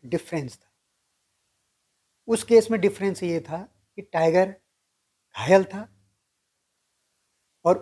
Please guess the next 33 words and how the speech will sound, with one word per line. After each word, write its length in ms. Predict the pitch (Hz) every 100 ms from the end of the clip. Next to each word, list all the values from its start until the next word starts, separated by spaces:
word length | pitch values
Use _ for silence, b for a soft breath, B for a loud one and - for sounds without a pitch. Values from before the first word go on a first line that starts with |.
| -
उसका 260 | - - 220
पीछा 360 | 196 175 175 165 -
खोमेंको 420 | - 143 165 160 160
कर 180 | 170
रहा 140 | 175 196
था, 180 | 196 233 _ _ _ _ _ _ _ _ _ _ _ -
उसको 200 | 143 170
मारना 340 | 151 156 160
चाह 200 | 175 175
रहा 120 | 180 180
था। 200 | 185 - _ _ _ _ _ _ _ _ _ _ _ _ _ _ _
और 80 | 202
जब 180 | 202 190
टाइगर 300 | 185 180 208
ने 80 | 214
उस 120 | -
पर 120 | 214
हमला 340 | 110 123 190 202
किया, 320 | - 160 185 - _ _ _ -
उसको 260 | - -
मारा, 340 | 185 147 147 143
तो 400 | - _ _ 208
मार 220 | 165 175
के 120 | 190
उसे 200 | 165 -
छोड़ 340 | 208 - 135 127
दिया, 240 | 135 180 _ _ _ -
उसे 140 | -
उसने 240 | 170 - 202
खाया 320 | - 160 151
नहीं, 220 | 117 110
उसका 240 | 170 - 147
कोई 280 | 165 170